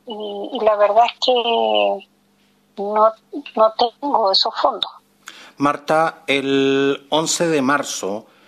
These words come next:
Speaker 2: usted se vio forzada a solicitar, eh, ayuda económica por la red social Twitter,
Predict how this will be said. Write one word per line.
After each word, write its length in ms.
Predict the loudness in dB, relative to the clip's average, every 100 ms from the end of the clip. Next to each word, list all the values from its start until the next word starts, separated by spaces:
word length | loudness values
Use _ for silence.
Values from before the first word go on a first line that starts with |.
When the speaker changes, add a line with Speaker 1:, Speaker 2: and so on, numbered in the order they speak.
| -20 -12
Speaker 2:
usted 300 | -6 -2 0
se 160 | 0 0
vio 180 | 2 0
forzada 800 | 2 -2 -2 0 0 0 -4 -2
a 540 | 0 2 2 0 -2
solicitar, 840 | -4 -2 -2 -4 -4 0 -2 -4 -6
eh, 540 | -2 0 0 0 -2 -2
ayuda 320 | -4 0 0
económica 520 | 2 2 0 0 -2
por 120 | -2 -2
la 120 | -2
red 180 | -2 -4
social 420 | -6 -2 -2 -2
Twitter, 480 | 0 0 0 -2